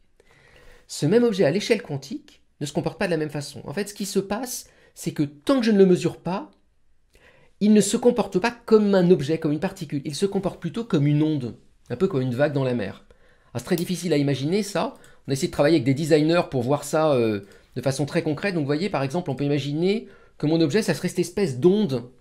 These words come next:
rouge un peu, euh, évanescente, hein, un peu comme de l'éther presque, comme un gaz. Mais regardez bien, à chaque fois qu'on s'en approche, à chaque fois qu'on essaye ici de le saisir, mais en réalité de le mesurer, eh bien l'objet quantique se réduit soudainement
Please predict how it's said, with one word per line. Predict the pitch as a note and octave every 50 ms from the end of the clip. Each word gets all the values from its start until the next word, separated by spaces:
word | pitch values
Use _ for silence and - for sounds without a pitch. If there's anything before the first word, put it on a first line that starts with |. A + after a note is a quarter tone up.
| _ _ -
rouge | A#2 A#2 D#3 F#3+ A3 F#3+ D3+
un | D3 C#3+
peu, | D3 - F3 F#3+ F#3+ E3+ C#3 B2 A#2+
euh, | - C#3
évanescente, | D3 C#3 D#3+ D#3 D#3+ D#3 C#3+ - - C3+ C#3 E3+ F#3 F#3
hein, | - A#2 B2+ B2+
un | A#2
peu | A2 - - C3 C#3+
comme | C#3 C#3 B2+ B2
de | B2
l'éther | B2 B2+ B2+ - B2 A2+ B2 D3 D#3
presque, | - - - A#2+ C#3+ -
comme | - A2+ G#2+
un | A2
gaz. | A2 G2+ A2 G#2 G#2+ B2+ - E3+ C3+ A#2 A2 A#2 - _ _ _ _ _ _ _ _ - _ _ _ _ -
Mais | C3 D#3+ F3+
regardez | G3 F#3+ G#3 F#3+ F3 F#3
bien, | E3+ F#3 - - - - _ _ _ _ _ _ _
à | - E3+
chaque | - - - B3 B3
fois | - A#3
qu'on | G#3 G3
s'en | F#3 - F3 D#3+
approche, | D#3 D3 - - - - - - - _ _
à | -
chaque | C3+ - D3 C#3
fois | - - - -
qu'on | - C3 B2+ C3+ D#3
essaye | F#3 G3 G3 - - F3+ F#3 F3 D#3+ C#3 A#2 A2 - _ _
ici | - B2 - - D3
de | A#2+
le | A#2+ A#2
saisir, | - C#3+ C3 C#3 F#3+ D#3+
mais | A#2+ A2+
en | A2
réalité | A2 A#2 A#2+ A#2 A#2+ A#2+ D#3+ C#3+
de | A2
le | A2 G#2+ G#2+
mesurer, | A2+ B2+ E3 G#3+ G3+ E3 F3+ C3+ D3 G3+ C#4+ - _ _ _ _ _ _ _ _ _ - _ _ _ -
eh | C3+ B2+
bien | B2 C#3+ B2+
l'objet | C#3+ G#3 A#3 G3 F#3 A3
quantique | G3+ - E3 D3 - - -
se | - - C#3+
réduit | C#3 E3+ A#3+ A3+ G3 G#3+
soudainement | G3 - F#3 D3 D3+ C#3 C#3 D#3 F3+ A3+ - -